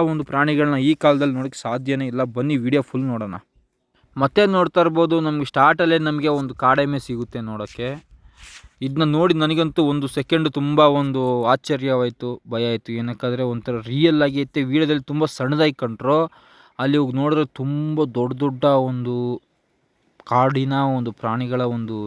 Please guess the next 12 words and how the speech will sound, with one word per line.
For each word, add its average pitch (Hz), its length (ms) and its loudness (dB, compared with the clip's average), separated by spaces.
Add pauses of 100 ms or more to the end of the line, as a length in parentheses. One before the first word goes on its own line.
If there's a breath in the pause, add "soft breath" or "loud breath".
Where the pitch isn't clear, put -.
(100)
ರಿಯಲ್ 127 280 -2 (100)
ಒಂದು 113 180 -6 (240)
ಸ್ಟ್ಯಾಚ್ಯೂನ 123 500 -2
ಹಂಗೆ 117 260 -2
ಇಟ್ಟಿದ್ದಾರೆ. 110 380 -2 (920 loud breath)
ಅದರ 117 160 -8 (120)
ಕೊಂಬು, 120 340 -4 (140)
ಅದರ 113 180 -4 (640)
ದೇಹದ 117 380 -6
ರೋಮಗಳು 117 440 -2 (140)
ಎಲ್ಲ 120 120 -2 (100)
ಹಾಗೇನೆ 113 260 -4